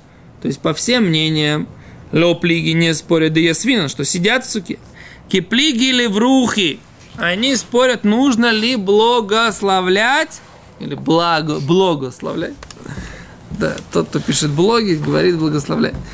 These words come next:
Да, так, э, ну, Рав Пятигорского, может быть, называется благотворительность, да?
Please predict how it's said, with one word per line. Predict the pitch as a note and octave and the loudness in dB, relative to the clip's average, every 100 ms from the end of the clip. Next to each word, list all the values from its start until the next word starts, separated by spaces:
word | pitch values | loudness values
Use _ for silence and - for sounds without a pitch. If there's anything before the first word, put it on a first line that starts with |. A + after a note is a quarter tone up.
| - - | -16 -6
Да, | D3 D3 - | 0 2 0
так, | - E3+ - - - - - - - | 0 -4 -4 -12 -16 -18 -18 -10 -2
э, | D3+ C#3+ C#3 C3+ C#3 - - - - - - - - - - - | 0 2 2 0 -2 -8 -14 -20 -20 -20 -20 -20 -20 -18 -12 -4
ну, | G3 D3+ D3 - | 0 0 -2 -6
Рав | E3+ D3 - | -2 -2 -2
Пятигорского, | E3+ D#3+ C#3 - D3 | 0 2 2 0 -2
может | G#3 B3 | 0 -2
быть, | A#3+ | -2
называется | C3+ C#3 C3 C#3 | -2 -2 -4 -2
благотворительность, | C#3 E3 F3+ D#3 - D3+ C#3+ C3 G#3+ E3 - | 2 4 4 0 0 0 0 -2 -6 -8 -8
да? | - F#3 | -6 -6